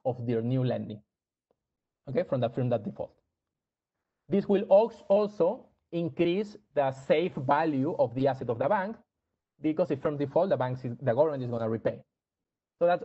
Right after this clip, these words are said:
also is gonna re-, uh, relax the leverage constraint, increase the ability of the bank to supply liquidity, uh, and so it's gonna increase their lending capacity. However, this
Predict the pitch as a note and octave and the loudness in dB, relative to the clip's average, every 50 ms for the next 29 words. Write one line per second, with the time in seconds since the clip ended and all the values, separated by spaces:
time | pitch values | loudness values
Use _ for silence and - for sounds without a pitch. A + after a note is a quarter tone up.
0 | - - G#3 A3 G#3+ G#3 G#3 F3 F3 F3 E3+ E3 E3 D#3+ D#3 D3+ D#3 D#3 - D#3 | 2 2 2 2 2 0 -2 -2 -2 0 0 0 2 2 2 0 0 -2 -2 0
1 | C#3+ C3+ C3+ B2+ B2+ C#3+ C#3 C#3 D3 E3 F3 - D#3 C3 D#3+ C3+ C3+ C3 C3 C3 | 2 2 2 2 2 0 0 2 2 2 2 2 2 2 2 2 2 2 0 -2
2 | - - E3+ F3 - - B3+ A3 G3 F#3+ G3 G#3 G#3 - _ _ _ _ _ _ | -4 -6 -6 -6 -4 -4 -2 0 0 -2 -2 -6 -10 -12 _ _ _ _ _ _
3 | _ _ _ _ _ _ _ _ _ _ _ E3+ E3 E3 C#3+ C#3 - F3 G3 F#3+ | _ _ _ _ _ _ _ _ _ _ _ -4 -4 -4 -2 -2 0 0 0 0
4 | D#3 B2+ - D#3 D3+ C#3+ C#3 C#3 - - B2 B2+ C3 D3+ E3 D#3+ D#3+ C3+ B2+ C#3+ | -2 0 0 0 2 2 0 -4 -4 -4 -4 -2 0 0 0 0 -2 -2 -2 -2
5 | C3+ B2+ B2+ B2 A#2+ C#3 D3 D#3 D#3+ D3+ B2 - - C#3 C3 C3 C3+ B2+ B2+ B2 | -2 0 0 0 0 0 0 -2 -2 -6 -10 -12 -10 -8 -8 -6 -6 -4 -2 -2
6 | A#2+ B2 C3+ C3+ - A#3+ A#3 G#3+ F#3+ F3+ - - F3 F3 F#3 G3 - _ _ _ | -2 -2 -2 -4 -2 -2 0 0 -2 -2 -4 -4 -4 -4 -6 -8 -12 _ _ _
7 | _ _ _ _ _ _ _ _ _ _ _ _ _ - - C3 B2+ B2 A#2+ A#2 | _ _ _ _ _ _ _ _ _ _ _ _ _ -6 -2 0 0 2 2 2
8 | A2+ A2 A2 A2+ - C3+ C3+ C3 D3 C3+ B2+ C3+ C3+ C3 C3 C#3 C3+ C#3+ C#3+ C3+ | 0 0 -2 -2 -4 -4 -2 0 0 0 0 -2 -2 -2 -2 -2 -2 -2 -2 -4
9 | - C#3 C3 C3+ D#3 F3 - - - B2 A#2+ B2 B2 A#2+ A#2+ A2+ A#2 A#2 - - | -2 0 2 2 2 0 -4 -8 -4 -2 0 0 0 -2 -2 -2 -2 -2 -2 -4
10 | G2 - - - _ _ _ _ _ _ _ _ _ _ _ _ _ _ _ _ | -8 -10 -12 -20 _ _ _ _ _ _ _ _ _ _ _ _ _ _ _ _
11 | _ _ _ _ _ _ _ _ _ _ _ _ _ _ _ _ _ _ _ _ | _ _ _ _ _ _ _ _ _ _ _ _ _ _ _ _ _ _ _ _
12 | _ _ _ _ - D3 D3 D#3+ F#3+ G3 G3 G3+ - D3+ C3 C3 G#3 A3+ B3 - | _ _ _ _ 0 2 4 4 4 4 2 0 -2 -4 -2 0 0 0 0 -2
13 | - - - - | -6 -10 -18 -20